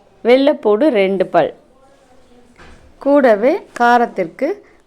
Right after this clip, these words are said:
பச்சை மிளகாய் இரண்டு. நீங்க காரத்துக்கு ஏற்ப கூட்டியோ குறைச்சோ சேர்த்துக்கலாம்.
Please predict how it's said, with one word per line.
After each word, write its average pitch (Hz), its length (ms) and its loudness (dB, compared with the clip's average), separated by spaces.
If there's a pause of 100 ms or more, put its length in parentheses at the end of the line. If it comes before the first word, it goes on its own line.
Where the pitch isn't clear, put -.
(100)
பச்சை 226 340 -4
மிளகாய் 208 520 -2
இரண்டு. 190 320 -2 (540)
நீங்க 254 380 -2 (120)
காரத்துக்கு 220 640 -2
ஏற்ப 196 220 -8 (280)
கூட்டியோ 240 500 -4 (100)
குறைச்சோ 202 400 -2 (120)
சேர்த்துக்கலாம். 160 600 -6